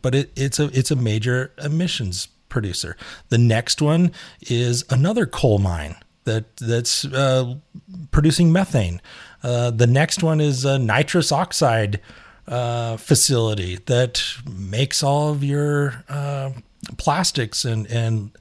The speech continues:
nylon, the carpet that you use, the seatbelts in your car, it, all, all this stuff that's, that we need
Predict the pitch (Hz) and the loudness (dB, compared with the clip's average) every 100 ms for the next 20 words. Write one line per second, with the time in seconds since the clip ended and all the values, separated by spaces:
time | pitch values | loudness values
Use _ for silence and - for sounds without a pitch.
0 | - - 120 196 190 117 101 110 - 226 | -16 -4 2 4 4 4 4 0 2 2
1 | 202 151 127 120 117 110 104 101 101 113 | 2 0 0 -4 -2 -2 -2 -2 -2 -2
2 | 110 - - - 226 180 139 113 139 135 | -4 -6 -2 0 2 2 2 2 2 2
3 | 143 202 196 139 101 - - - - 165 | 0 -2 -2 0 0 -2 -8 -18 -6 -6
4 | - - 160 170 160 196 196 - - 180 | -4 0 0 4 4 4 2 2 2 -2
5 | - 147 - - - 156 156 - 160 143 | -2 -4 -4 -6 -12 -4 -4 -4 0 4
6 | 139 165 208 139 | 6 8 8 4